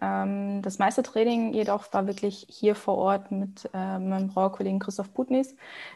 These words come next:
der ja, äh, quasi auch von der Störtebeker Braumanufaktur an deutschen Meisterschaften und Weltmeisterschaften teilgenommen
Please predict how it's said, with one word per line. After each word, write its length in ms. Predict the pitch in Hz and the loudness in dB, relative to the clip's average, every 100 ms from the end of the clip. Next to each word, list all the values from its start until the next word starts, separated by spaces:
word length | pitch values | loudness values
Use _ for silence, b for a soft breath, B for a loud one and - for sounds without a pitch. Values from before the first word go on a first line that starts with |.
| - | 4
der 140 | 196 | 6
ja, 380 | 196 196 196 - | 8 6 6 2
äh, 40 | 196 | 0
quasi 300 | 196 196 - | 2 2 6
auch 260 | - 240 - | 6 6 2
von 160 | 233 | -2
der 80 | 226 | 0
Störtebeker 480 | 226 220 220 214 208 | 0 0 0 -2 -4
Braumanufaktur 880 | 214 208 214 - 208 - 220 202 - | -2 -2 -4 -6 -8 -4 -2 0 -2
an 340 | 208 208 208 | 0 0 2
deutschen 300 | 208 233 226 | 4 6 4
Meisterschaften 500 | 214 214 202 196 - | 0 0 0 -2 -2
und 80 | 196 | 0
Weltmeisterschaften 600 | 220 277 269 233 226 220 | 2 2 0 -2 -2 -4
teilgenommen 580 | 220 214 214 208 208 | -2 -2 0 -2 -2